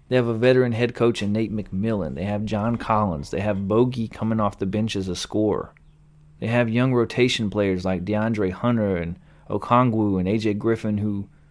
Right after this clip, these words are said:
who have a lot of upside. They should be better than eighth in the East, one game above five hundred. Wasn't it just two seasons ago that Atlanta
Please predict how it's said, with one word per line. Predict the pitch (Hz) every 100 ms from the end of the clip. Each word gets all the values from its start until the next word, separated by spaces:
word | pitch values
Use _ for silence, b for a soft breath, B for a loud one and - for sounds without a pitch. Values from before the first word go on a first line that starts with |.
| b _ - _ _ -
who | 127
have | 117 120
a |
lot | 117 120
of | 107
upside. | 107 - 78 55 55 - _ _ _ _ _ - - - - -
They | 123
should | - 143 135
be | 127
better | 104 101 95 73 - -
than | 95 -
eighth | 104 113 -
in | 101
the | 92 92
East, | 95 82 - - - - - _ _ _
one | 113 117 113
game | 110 107
above | 95 101 95
five | - 92 87
hundred. | - 95 92 - - - _ - _ - - _ - _ -
Wasn't | 123 131 135
it |
just | 127 120 -
two | 127 127
seasons | - 127 117 107
ago | 104 107 107
that | 101 95
Atlanta | 90 104 101